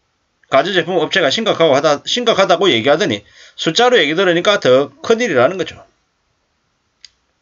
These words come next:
어떤 놈들은 뭐 그래도 이익이잖아. 월급 주고 줄 거 다 쓰고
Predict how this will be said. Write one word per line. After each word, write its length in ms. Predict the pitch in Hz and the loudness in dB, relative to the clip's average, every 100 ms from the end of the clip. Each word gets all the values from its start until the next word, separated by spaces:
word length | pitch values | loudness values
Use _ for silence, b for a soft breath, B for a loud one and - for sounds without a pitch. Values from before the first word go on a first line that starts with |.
| _ _ _ _ _ _ _ _ - _ _ _ - B B B - | _ _ _ _ _ _ _ _ -20 _ _ _ -6 B B B -6
어떤 240 | 113 151 | -4 0
놈들은 540 | 160 175 131 147 104 - | 0 2 0 0 -2 -8
뭐 260 | 113 117 - | -2 0 2
그래도 260 | 196 240 | 0 2
이익이잖아. 760 | 160 131 220 262 175 104 127 113 | 2 0 -2 -2 -2 -2 0 0
월급 300 | 151 226 220 | 2 0 0
주고 240 | 220 208 | 0 0
줄 160 | - 139 | -2 -4
거 140 | 208 | 0
다 100 | 120 | 0
쓰고 460 | 117 208 214 226 | 0 -2 -2 -2